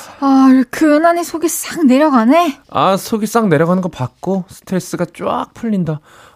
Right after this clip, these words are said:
Speaker 2: 아, 이거 나 눈물 닦는 거 아니야. 땀 닦는 거지. 아주 매워 죽겠는데 자존심 때문에 맵다고 말도 못하고 우리 그 매운 라면을 땀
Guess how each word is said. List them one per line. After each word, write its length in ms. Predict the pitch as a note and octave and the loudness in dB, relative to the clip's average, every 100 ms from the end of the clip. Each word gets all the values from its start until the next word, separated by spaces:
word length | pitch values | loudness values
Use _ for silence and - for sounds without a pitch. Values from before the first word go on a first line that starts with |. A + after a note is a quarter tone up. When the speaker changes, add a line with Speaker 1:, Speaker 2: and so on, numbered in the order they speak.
| - | -2
Speaker 2:
아, 340 | F#3+ G3+ E3+ | 2 2 2
이거 140 | D#3+ F3+ | 0 0
나 180 | D3+ D#3 | 0 0
눈물 240 | B2+ D3+ | 0 -2
닦는 260 | F3 F#3 F3+ | -2 -2 -2
거 80 | D3+ | -4
아니야. 260 | G2+ G#2+ | -4 -8
땀 220 | A#2 D#3 D#3+ | -8 -10 -10
닦는 360 | E3+ E3 D3+ | -8 -6 -6
거지. 360 | A2+ G2 - F2 _ _ _ _ _ _ _ _ | -8 -12 -14 -20 _ _ _ _ _ _ _ _
아주 280 | - G#2 A#2 | -8 -4 0
매워 220 | G#2 A#2+ | 2 2
죽겠는데 720 | A#2 - C3+ B2 A2 G2 G#2 | 0 -4 -2 0 -2 -4 -4
자존심 480 | G#2 G2+ A2 G#2 G#2 | -6 -8 -4 -4 -6
때문에 480 | - G2 F#2 F#2 F2+ | -6 -4 -4 -4 -6
맵다고 440 | F2 F#2 - B2+ | -8 -8 -6 -4
말도 280 | C#3 C3+ C#3 | -2 -2 -2
못하고 420 | B2 - F#2 F2 - - _ - | -4 -8 -10 -12 -16 -20 _ -6
우리 340 | A2+ C3 B2+ - | -2 0 0 -4
그 160 | - | -6
매운 480 | B2 F#2+ G#2+ D#3 E3+ | -4 0 2 2 2
라면을 380 | D#3+ C3 B2 B2+ | 2 0 -4 -6
땀 340 | - C#3 A3 | -8 -10 -10